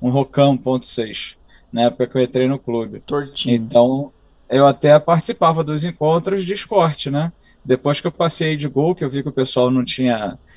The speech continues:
Speaker 1: preconceito com Gol, <laughs> aí eu fui de Gol mesmo, que não tinha problema. Tinha até pessoal com Escort A P, então valia tudo, né? Não tinha problema nenhum. Aí eu, ano passado, procurando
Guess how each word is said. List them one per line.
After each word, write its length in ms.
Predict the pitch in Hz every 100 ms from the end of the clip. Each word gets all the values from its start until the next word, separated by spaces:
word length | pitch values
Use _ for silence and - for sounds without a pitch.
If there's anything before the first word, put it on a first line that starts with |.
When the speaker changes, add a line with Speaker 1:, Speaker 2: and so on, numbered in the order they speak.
| _
Speaker 1:
preconceito 680 | 123 127 131 120 139 131 135
com 240 | 131 139 123
Gol, 320 | 120 135 143 - - -
<laughs> 800 | 139 127 - - 165 143 135 -
aí 180 | 131 139
eu 120 | 135
fui 240 | - 139
de 100 | 135
Gol 180 | 127 127
mesmo, 300 | 127 127 135
que 80 | 131
não 100 | 123
tinha 180 | 127 120
problema. 640 | 123 117 113 117 131 147 - - - 143 131
Tinha 200 | - 135
até 580 | 123 - 139 151 131 107 - - _
pessoal 360 | 123 123 135 127
com 120 | 139
Escort 420 | 127 - 135 131
A 80 | 135
P, 360 | - 143 160 185
então 280 | 175 196 240
valia 300 | 262 254 240
tudo, 320 | 143 156 151
né? 200 | 139 139
Não 120 | 131
tinha 180 | 123 143
problema 440 | 135 120 120 123
nenhum. 300 | 120 120 156 175 _ - - - _
Aí 640 | 139 120 117 120 127 143 147 - - - _ - - _ 131 120
eu, 500 | 117 117 117 120 120
ano 140 | 127 127
passado, 480 | 131 123 123 123
procurando 920 | 123 127 - 120 117 120 117 110 107